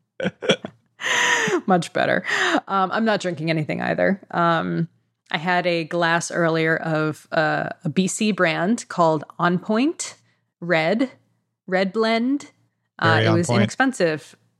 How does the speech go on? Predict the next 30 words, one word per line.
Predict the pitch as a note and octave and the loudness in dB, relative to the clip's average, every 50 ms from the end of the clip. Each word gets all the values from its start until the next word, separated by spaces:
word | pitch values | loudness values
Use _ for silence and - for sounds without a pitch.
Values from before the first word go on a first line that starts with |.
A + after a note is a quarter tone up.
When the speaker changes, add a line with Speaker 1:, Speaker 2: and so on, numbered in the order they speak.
| _ _ _ | _ _ _
Speaker 1:
I | F#3 F3 E3 | 0 0 2
bought | - F3+ E3+ F3 E3+ | 0 0 0 0 0
it | F3 | 0
at | F3 F3 F3 F3 E3+ - | 0 2 0 0 -2 0
the, | F#3 F#3 F3+ F3 - | 0 2 2 2 2
uh, | F3 F3 F3 | 2 0 0
B | D#3+ - F#3+ F#3+ | 0 0 -2 -2
C | - - G#3+ G3+ | 0 0 0 0
liquor | G#3+ A3+ A3+ - D#3+ | 0 0 0 0 -2
store | - - - E3+ E3 E3+ C#3 - _ _ _ _ _ _ _ _ _ _ _ | -2 -2 0 0 0 0 -2 -4 _ _ _ _ _ _ _ _ _ _ _
because | E3 - - D#3+ C#3+ | -6 -2 -2 -2 0
I | D3 | 0
live | D3 D#3 E3 | 0 2 4
Speaker 2:
Yeah. | D3+ D#3 - | 4 4 4
Speaker 1:
in | - | 2
Canada | - E3+ D3 D3 D3 - - | 0 -2 -2 -2 -4 -4 -6
now. | - - - - - C3 - _ _ | -6 -6 -6 -6 -6 -8 -10 _ _
Speaker 2:
Oh, | D#3+ F3 G3+ F#3+ C#3+ | 2 2 2 2 0
so | - - E3+ | -2 -2 -2
you've | D#3 C3 D#3 E3 C#3 A#2+ | 0 2 0 0 0 0
discovered | C#3 C3+ - - - D#3 D3 C#3 C3+ D3 C3+ B2+ A#2 B2+ B2 A#2 A2 | -2 -2 -2 -2 0 2 2 2 2 0 -2 0 -2 -4 -6 0 0
the, | B2+ A#2+ A2+ A2+ | 2 2 2 0
the | G#2 G2+ A#2 A#2+ | 0 0 0 0
liquor | A2+ A#2+ D3 - C#3+ C3 | 2 2 0 0 0 0
laws | B2 B2 A#2+ A#2 A2+ G#2+ | 2 4 2 2 2 0
of | G#2+ - | -6 -4
Canada. | - C3 D3+ D3+ A#2 - - A2 - - _ _ _ _ _ _ _ _ _ _ - - | 0 0 0 0 -2 -4 -8 -12 -14 -16 _ _ _ _ _ _ _ _ _ _ -2 4
Speaker 1:
Yes. | F#3 G3 E3+ - E3+ - - - - - - | 4 4 4 4 0 0 -2 -2 -4 -6 -12
<laughs> | - - - - - | -18 -20 -16 -8 -4
Well, | A3 G3+ G#3 G#3 G3+ | 0 2 2 2 2